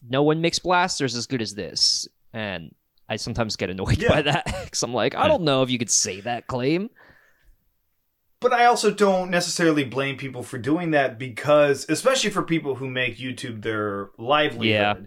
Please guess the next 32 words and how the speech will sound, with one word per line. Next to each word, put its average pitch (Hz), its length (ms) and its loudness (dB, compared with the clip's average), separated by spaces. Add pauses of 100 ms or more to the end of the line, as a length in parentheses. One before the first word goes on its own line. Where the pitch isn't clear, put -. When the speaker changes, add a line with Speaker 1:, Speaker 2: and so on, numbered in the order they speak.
(580)
Speaker 2:
or 113 520 -4
are 117 120 0
trying 120 240 -4
to 113 80 -10
do - 60 -10
that. 110 160 -4
To, 143 120 0 (140)
again, 180 300 2
this - 120 0
goes 196 240 2
back 160 280 0
to 156 60 -8
the 143 100 0
whole, 147 280 4
like, 139 340 2
YouTube 165 680 2 (440)
is 151 640 4 (180)
detrimental 139 840 0
for 143 340 4
reviews 117 840 -2 (520)
because 147 680 2
of 135 180 0
the 127 80 -8
system 147 500 0
that 127 120 -4
you 131 160 -8
have 135 280 -2
to 120 100 -4
work 127 360 -2
with. - 400 -18
Speaker 1:
Mm-hmm. 104 440 -2 (640)
Yeah. 123 240 -2